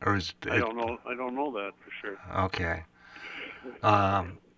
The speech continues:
Speaker 1: you know, if you bring it in, I can take a quick look at it. That would be no charge, diagnostics,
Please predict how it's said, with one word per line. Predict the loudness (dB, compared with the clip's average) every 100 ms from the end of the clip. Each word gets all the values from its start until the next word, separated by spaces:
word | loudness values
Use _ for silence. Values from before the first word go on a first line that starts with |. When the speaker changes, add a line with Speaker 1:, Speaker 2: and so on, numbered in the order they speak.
| -20 -16 -2
Speaker 1:
you | 8 12
know, | 12
if | 10 8
you |
bring | 10 12 12
it | 12
in, | 12 12
I | 10
can | 8
take | 2 2 0
a |
quick | 2 4 4 6
look | 6 6 10
at | 10 10
it. | 6 0 2
That | 8 8
would | 8 4
be | 4
no | 4 2
charge, | 6 10 10 10
diagnostics, | 8 8 8 6 8 8 4 -2 -4 -6